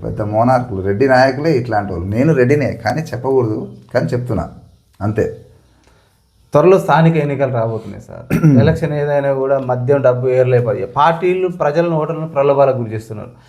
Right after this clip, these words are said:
Speaker 2: అలాంటి సంస్కృతి పోవాలంటే ప్రజల్లో, ఓటర్లో ఎలాంటి చైతన్యం ఉండాలి,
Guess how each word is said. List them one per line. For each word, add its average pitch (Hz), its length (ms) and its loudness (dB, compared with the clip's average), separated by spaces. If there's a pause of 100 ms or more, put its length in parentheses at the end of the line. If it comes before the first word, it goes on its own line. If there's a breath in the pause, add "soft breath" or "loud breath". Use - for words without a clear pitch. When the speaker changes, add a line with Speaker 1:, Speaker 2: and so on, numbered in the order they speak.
(320 soft breath)
Speaker 2:
అలాంటి 190 680 2
సంస్కృతి 160 520 -4
పోవాలంటే 120 720 0 (260)
ప్రజల్లో, 170 420 4
ఓటర్లో 165 300 2
ఎలాంటి 165 420 2
చైతన్యం 151 380 -4
ఉండాలి, 151 240 -6